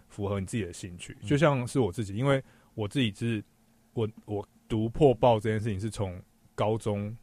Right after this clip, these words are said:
Speaker 1: 就开始看破-，
Speaker 2: 嗯。
Speaker 1: 破报，大学这样子，所以，所以我是破报的 fans，是读者这样，所以我对破报，破报很熟悉，我一直都有收集。我的，我家里面的那个仓库里面还有三大箱的破报这样子。
Speaker 2: 所以是破粉。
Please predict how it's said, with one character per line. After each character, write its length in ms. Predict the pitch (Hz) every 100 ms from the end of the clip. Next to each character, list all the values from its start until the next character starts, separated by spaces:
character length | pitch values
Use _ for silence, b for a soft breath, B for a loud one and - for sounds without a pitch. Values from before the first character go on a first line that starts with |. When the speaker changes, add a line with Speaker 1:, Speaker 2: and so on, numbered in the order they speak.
| - -
Speaker 1:
就 160 | 101
开 220 | - 101
始 160 | 95 - 113 90 90
看 200 | - 98
破-， 120 | 98
Speaker 2:
嗯。 20 | 90
Speaker 1:
破 160 | 117 92
报， 180 | 95
大 200 | 98 104 92
学 200 | 90 85
这 80 |
样 140 | 90 87
子， 100 | 92 98
所 160 | 117 135
以， 80 | 113 B B B B
所 160 | - 147
以 40 |
我 120 | 127 104
是 140 | 131
破 220 | - 143
报 180 | 123 120
的 200 | 104 101 - _ _ _ _ -
fans， 420 | 117 87 80 90
是 140 | 98 110
读 200 | 98 95
者 240 | - 87 95
这 100 | 95
样， 80 |
所 120 | 92 139
以 40 |
我 240 | 123 98 92
对 140 | 131
破 120 | 113
报， 200 | 117 117 -
破 120 | 123
报 140 | 117
很 100 | 87
熟 220 | 82 87 85
悉， 140 | 110
我 100 | 120
一 60 | 110
直 100 | 107
都 100 | 104
有 60 |
收 200 | - 95
集。 100 | 92
我 100 | 95
的， 220 | 95 101 110
我 120 | 107
家 180 | 123 123
里 40 |
面 180 | 120 117
的 120 | 101
那 120 | 110
个 180 | 107 101
仓 220 | 104 101
库 220 | 104 107
里 100 | 92
面 220 | 92 104 98
还 120 | 101
有 140 | 95 - B B B
三 260 | - 107 113
大 220 | 120 95
箱 200 | 95 95
的 80 | 92
破 240 | - 90
报 200 | - 85
这 100 | 87
样 80 | 87
子。 140 | 95 -
Speaker 2:
所 80 |
以 20 | 104
是 100 | 104
破 260 | - 107
粉。 200 | 85 -